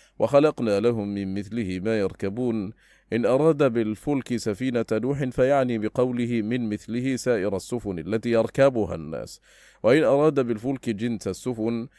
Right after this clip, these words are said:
فيعني بقوله: "من مثله" الإبل وسائر المركوبات، فتكون المماثلة على هذا في أنه مركوب لا غير. والأول أظهر لقوله: "وإن نشأ نغرقهم"، ولا يتصور هذا في المركوبات غير السفن،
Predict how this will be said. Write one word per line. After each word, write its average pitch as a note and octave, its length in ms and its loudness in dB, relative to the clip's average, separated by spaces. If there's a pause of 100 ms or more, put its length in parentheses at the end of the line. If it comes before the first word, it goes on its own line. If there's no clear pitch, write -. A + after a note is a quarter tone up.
(180)
فيعني D3 480 4
بقوله: A2+ 880 0
"من B2+ 280 -2
مثله" G#2+ 600 -6 (100)
الإبل B2+ 680 0
وسائر A2 640 0
المركوبات، F#2+ 720 -4 (420)
فتكون C#3 480 0
المماثلة A#2+ 720 2
على F#2+ 220 0
هذا C#3 420 2
في D3+ 240 -2
أنه D#3 300 0
مركوب C3 480 0
لا A2 280 2
غير. F#2 580 0 (540)
والأول C#3 540 6
أظهر G2 640 0 (100)
لقوله: C#3+ 640 0
"وإن C3 440 2
نشأ C3 300 0
نغرقهم"، A2+ 800 -2 (380)
ولا C3+ 220 6
يتصور B2+ 640 2
هذا A#2 380 4
في A#2 120 -4
المركوبات A2+ 720 0
غير G#2+ 320 2
السفن، C#2+ 480 -6